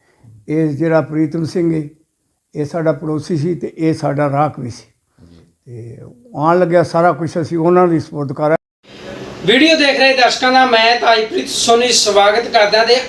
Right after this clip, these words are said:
Speaker 3: ਅੱਜ ਦੀ ਵੀਡੀਓ ਬੜੀ ਖਾਸ ਹੈ, ਦੇਸ਼ ਦੀ ਵੰਡ ਦੇ ਨਾਲ ਜੁੜੀ ਹੋਈ ਹੈ। ਜਦੋਂ ਦੇਸ਼ ਦੀ ਵੰਡ ਹੋਈ, ਭਾਰਤ ਪਾਕਿਸਤਾਨ ਦੀ ਵੰਡ ਹੋਈ,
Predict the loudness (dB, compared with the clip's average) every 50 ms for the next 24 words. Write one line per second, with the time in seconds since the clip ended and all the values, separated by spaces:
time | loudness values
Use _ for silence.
0 | 0 2 2 2 2 2 0 0 0 2 2 2 4 4 4 4 4 2 2 2
1 | 2 0 -2 -2 0 2 4 4 4 4 4 4 4 4 4 4 6 6 6 6
2 | 4 2 0 -2 -2 -2 0 2 2 4 4 4 2 2 2 2 2 4 4 4
3 | 6 4 4 2 0 -4 -14 -18 -18 -18 -18 -18 -16 -14 -8 -4 0 2 4 4
4 | 4 4 6 4 4 4 4 4 2 2 -2 -6 -12 -18 -20 -20 -20 -18 -18 -18
5 | -18 -18 -18 -18 -18 -18 -18 -14 -4 2 4 4 4 6 4 4 4 2 0 -2
6 | -6 -12 -14 -12 -10 -4 0 4 6 6 6 6 4 2 0 0 2 2 4 4
7 | 4 4 2 4 4 4 2 2 2 2 2 2 2 0 -2 -2 0 2 0 2
8 | 0 -2 -2 0 0 0 2 2 2 4 4 4 4 4 4 6 6 6 6 4
9 | 2 -4 -8